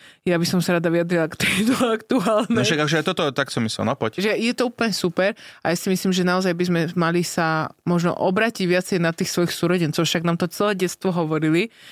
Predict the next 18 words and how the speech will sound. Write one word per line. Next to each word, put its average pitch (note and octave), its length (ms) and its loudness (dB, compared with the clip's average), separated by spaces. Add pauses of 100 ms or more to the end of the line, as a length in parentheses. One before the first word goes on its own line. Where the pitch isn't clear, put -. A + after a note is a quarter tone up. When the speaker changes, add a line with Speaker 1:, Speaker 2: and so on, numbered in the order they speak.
(140)
Speaker 1:
nie, F3+ 160 2
že F3 400 0 (280)
„Nebite B3+ 440 0
sa, D#4 400 0
máte A3 260 -2
iba B3+ 220 0
jeden C#4 320 2
druhého“, C#4+ 560 2 (300)
a F3 140 0 (400)
vlastne, F#3 440 0
že F3 240 2
mali F3 160 0
by E3+ 80 -4
sme E3 160 0
viacej E3 560 0
možno E3+ 240 0
fungovať D#3 480 -2
spolu, D#3 320 -2